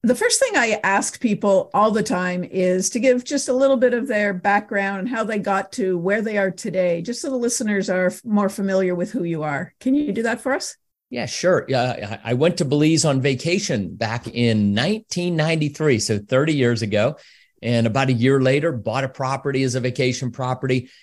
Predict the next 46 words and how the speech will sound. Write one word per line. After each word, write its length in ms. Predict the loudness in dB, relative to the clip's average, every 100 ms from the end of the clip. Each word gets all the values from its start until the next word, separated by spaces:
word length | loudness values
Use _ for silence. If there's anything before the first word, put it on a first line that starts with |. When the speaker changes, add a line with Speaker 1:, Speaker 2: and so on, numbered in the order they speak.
| _ -2
Speaker 2:
and 140 | 2
then 120 | 2
started 440 | 2 2 2 0 -2
to 60 |
see 220 | -4 -2 -2
opportunities 840 | -2 -4 -4 0 0 2 0 -2
to, 360 | -2 0 0 -2
you 120 | -8 -4
know, 100 | -2
serve 420 | 2 6 6 4 -2
other 200 | 2 2
folks 340 | 2 2 0
who 100 | -2
wanted 260 | -2 0 -2
to 100 | -2
own 200 | 0 0
a 60 | 0
property 460 | -2 -2 -2 -2
overseas. 560 | -2 -2 -4 -2 -2 -2
And, 220 | -4 -6 -14 _
and 80 | 0
we 100 | 2
started 340 | 4 4 6
our 80 | 4
development 500 | 2 2 0 0 -4
company 400 | -4 -4 -2 -2
in 160 | -2 -2
nineteen 380 | -2 -2 -4 -2
ninety-six 600 | -2 -2 -2 -2 -4 -2
in 120 | -2
Belize. 520 | 0 2 2 0 -2 -10 -20 _ -8
Uh, 180 | -4 -4 -2
but, 240 | -2 -2 -8 _
you 60 | -2
know, 60 |
we, 160 | 0 0
we 160 | -2
kinda 240 | -6 -6 -2
looked 260 | 0 2
at 140 | 2 0
it 20 |
and 80 | 0
we 120 | -4
said 240 | 0 0
to 100 | 2
ourselves 460 | 2 2 0 0 -2